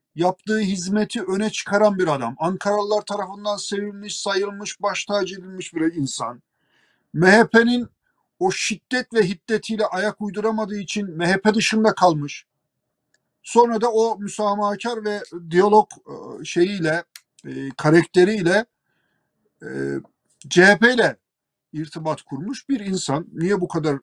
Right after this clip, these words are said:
hedef alınır? Ekrem Bey başka bir insan. Dediğin gibi daha genç. E, ama belediyecilik konusunda tecrübeli, halkla ilişkiler konusunda bir hayli mesafe kat etmiş, sempatik, sevilen, sayılan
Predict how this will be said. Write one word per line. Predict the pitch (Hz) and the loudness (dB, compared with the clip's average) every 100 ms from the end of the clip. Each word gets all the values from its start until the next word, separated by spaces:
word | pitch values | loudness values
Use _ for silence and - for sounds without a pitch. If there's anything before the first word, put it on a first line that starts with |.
| _ 135 | _ -10
hedef | 135 135 - | -6 -6 -6
alınır? | 113 123 - | -10 -10 -2
Ekrem | 175 170 220 220 | -2 2 2 2
Bey | 226 | 0
başka | 208 - 233 214 | 0 -2 -6 -6
bir | |
insan. | 202 175 185 185 170 | -6 -4 -6 -6 -10
Dediğin | 175 185 180 | -12 -10 -12
gibi | 180 165 | -8 -2
daha | 175 | 0
genç. | 185 185 175 175 - _ _ _ _ _ _ | 2 2 0 -2 -12 _ _ _ _ _ _
E, | 131 135 135 139 139 - | -10 -8 -6 -4 -4 0
ama | 185 202 170 | 4 4 4
belediyecilik | 165 175 180 175 180 - | 4 4 4 0 0 -6
konusunda | 180 175 - 175 175 | -6 -6 -6 -8 -8
tecrübeli, | - 156 160 170 151 165 | -4 -4 -2 -4 0 -2
halkla | 160 147 156 - 165 | 0 0 2 -2 -6
ilişkiler | 170 - 160 160 | -6 -10 -8 -10
konusunda | 156 160 156 151 156 160 - _ _ _ | -8 -10 -10 -12 -8 -8 -8 _ _ _
bir | 151 147 | -2 2
hayli | 147 165 | 2 4
mesafe | 160 151 - 147 175 | 2 -2 -2 -4 -4
kat | - 156 - | -6 -8 -8
etmiş, | - 160 156 | -10 -8 -8
sempatik, | - 147 151 - 160 165 151 | 0 2 2 2 0 0 -4
sevilen, | - 151 160 156 | 0 2 2 2
sayılan | 156 156 143 180 | -2 -2 0 -2